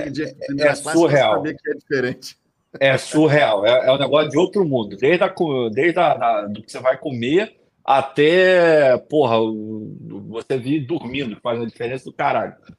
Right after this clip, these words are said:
Speaker 2: Ainda mais o Matheus, que é, é alto, né? Isso faz uma puta da diferença. Mas, enfim, hoje ele foi bem, pô. O cara fez até gol, pô.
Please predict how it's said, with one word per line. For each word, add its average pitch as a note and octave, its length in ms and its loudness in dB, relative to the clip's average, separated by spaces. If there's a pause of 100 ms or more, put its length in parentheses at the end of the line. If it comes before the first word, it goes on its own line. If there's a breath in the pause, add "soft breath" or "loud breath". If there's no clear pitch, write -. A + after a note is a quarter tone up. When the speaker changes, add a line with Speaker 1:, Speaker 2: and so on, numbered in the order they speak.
(120)
Speaker 2:
Ainda C3 140 -4
mais F3+ 220 0
o - 20 -10
Matheus, D#3 360 0
que C3 100 -4
é, G#2+ 320 0
é - 20 2
alto, C3 400 2
né? G#2 180 -6 (120)
Isso G2 180 -20
faz B2+ 160 -2
uma B2 100 -4
puta C#3 320 -8
da C#3+ 100 -4
diferença. B2 460 -8 (380 soft breath)
Mas, D#3 200 2
enfim, F#3 480 -4
hoje C4+ 200 0
ele A#4 120 0
foi A4+ 220 2
bem, B2+ 220 0
pô. - 180 -14
O - 60 -18
cara - 240 -4
fez E4 200 -2
até F4 280 -4
gol, F4+ 260 2
pô. - 240 -2